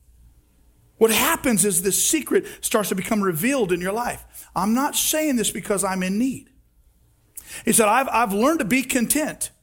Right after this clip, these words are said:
Whatever the circumstance, I know what it is to be in need. I, I, I know what it is to have the electricity shut off. I know what it is to eat a pot of beans for a week. I, I, I know that.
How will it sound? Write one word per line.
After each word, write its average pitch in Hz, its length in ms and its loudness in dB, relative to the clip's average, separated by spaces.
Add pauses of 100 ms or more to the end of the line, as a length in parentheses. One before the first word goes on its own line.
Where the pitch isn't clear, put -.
(1000)
Whatever 277 320 4
the 254 100 2
circumstance, 190 420 0 (200)
I 262 140 2
know 339 140 -2
what 277 180 0
it 226 60 4
is 220 100 2
to 202 100 -2
be 214 140 -2
in 190 120 -2
need. 247 380 -4 (960)
I, 233 300 2
I, 254 140 0
I 277 40 2
know 262 240 4
what 311 160 2
it 311 80 0
is 349 180 2
to 269 80 2
have 240 140 2
the 220 60 4
electricity 208 460 0
shut 170 220 0
off. - 260 -4 (760)
I 180 100 2
know 269 160 8
what 302 140 2
it 302 80 2
is 359 200 4
to - 80 0
eat 226 180 2
a 202 60 2
pot 214 220 2
of 165 80 -4
beans 208 260 0
for 196 160 0
a 185 60 0
week. 180 500 -6 (720)
I, 240 260 2
I, 262 280 2
I 247 40 6
know 320 320 6
that. 156 420 -4